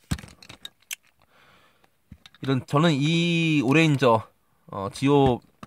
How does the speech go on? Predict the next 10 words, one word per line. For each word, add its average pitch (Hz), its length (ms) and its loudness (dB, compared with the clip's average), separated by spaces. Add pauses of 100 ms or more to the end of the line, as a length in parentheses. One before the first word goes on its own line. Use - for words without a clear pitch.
(600)
지오 127 520 0
레인저를 117 600 0
되게 110 180 -6
좋아해요. 98 360 0 (640)
이런 110 220 -6
특유의 165 640 -2
이집트풍의 120 840 -6 (840)
디자인이 123 500 -2
마음에 117 220 0
듭니다. 107 340 -6